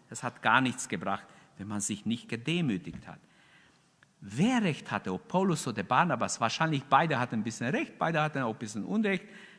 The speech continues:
ist uns auch jetzt egal. Paulus nahm nicht einfach jeden als Missionar mit. Bei ihm war wichtig,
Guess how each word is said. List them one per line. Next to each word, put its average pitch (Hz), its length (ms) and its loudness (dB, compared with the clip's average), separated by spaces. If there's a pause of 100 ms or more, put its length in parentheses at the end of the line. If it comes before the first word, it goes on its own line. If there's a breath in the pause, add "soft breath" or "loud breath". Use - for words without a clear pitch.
(100 loud breath)
ist 156 180 -2
uns 160 240 -4
auch 143 200 0
jetzt 131 280 -4
egal. 113 520 0 (640 loud breath)
Paulus 208 580 4 (480)
nahm 120 400 4
nicht 220 240 0
einfach 151 440 -2
jeden 139 340 -2
als - 320 -2 (640)
Missionar 110 640 0
mit. 156 260 2 (640 loud breath)
Bei 117 140 2
ihm 170 260 4
war 110 220 4
wichtig, 240 600 0